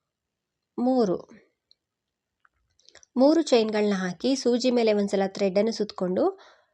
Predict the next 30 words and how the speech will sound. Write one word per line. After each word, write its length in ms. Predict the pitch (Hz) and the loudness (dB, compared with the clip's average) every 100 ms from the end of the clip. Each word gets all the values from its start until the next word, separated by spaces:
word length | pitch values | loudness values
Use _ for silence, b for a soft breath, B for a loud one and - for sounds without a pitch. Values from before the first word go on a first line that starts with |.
| b | b
ಆ 60 | 220 | -12
ಪ್ರೀವಿಯಸ್ 600 | - 254 269 294 277 262 | -6 -2 0 2 2 0
ಆಗಿ 200 | 233 220 | -2 0
ಡಬಲ್ 280 | 208 202 220 | 0 0 -2
ಕ್ರೋಶೆ 300 | 226 214 208 | -4 -6 -6
ಕಂಬನ 320 | 208 190 202 | -6 -4 -2
ಮಾಡಿದ್ವಲ್ಲ, 440 | 208 196 180 190 202 - | -2 -4 -6 -6 -8 -8
ಆ 40 | |
ಕಂಬದ 420 | - - 254 277 277 | -10 -4 -2 -2 -2
ಕೆಳಗಡೆಯಿಂದ 640 | 226 208 220 233 220 208 202 | 0 2 2 2 0 0 -2
ಈ 120 | 196 202 | 0 0
ರೀತಿ 260 | 196 190 | 0 -2
ಹೋಗಿ 460 | 190 180 175 196 285 | -6 -6 -6 -2 -4
ಥ್ರೆಡ್ನ 340 | 285 190 190 190 | 0 -2 -2 -8
ತಂದ್ರೆ 460 | 190 180 175 208 392 B B B B | -8 -8 -6 -2 -4 B B B B
ಸೂಜಿ, 320 | - 302 294 277 226 - | -2 -2 -2 -6 -8 -6
ಸೂಜಿ 360 | 254 262 254 285 | 2 2 6 6
ಮೇಲೆ 260 | 220 208 | 6 4
ಮೂರು 380 | 247 233 262 240 | 4 4 2 4
ದಾರ 200 | 190 185 240 | 2 2 2
ಇರುತ್ತೆ. 380 | 220 170 165 180 - b b b b _ | 0 -2 -2 -6 -6 b b b b _
ಆ, 100 | - | -6
ಫಸ್ಟ್ 420 | 226 247 247 - 311 285 | -2 0 -2 0 2 4
ಎರಡು 340 | 226 240 233 | 4 2 2
ದಾರದಿಂದ 440 | 214 214 202 202 202 | 2 2 0 0 0
ಥ್ರೆಡ್ಡನ್ನು 720 | 208 196 175 196 196 190 - | 0 -2 0 -2 -2 -4 -2
ಪಾಸ್ 280 | 185 185 - | 0 0 -2
ಮಾಡ್ಕೊಳ್ಬೇಕು, 680 | 185 - 185 175 165 165 | -6 -4 -4 -2 -4 0
ಮತ್ತೆರಡು 580 | 294 285 - 220 214 196 | 0 0 0 -2 0 0
ದಾರದಿಂದ 500 | 185 190 180 185 185 | 0 0 0 -2 -4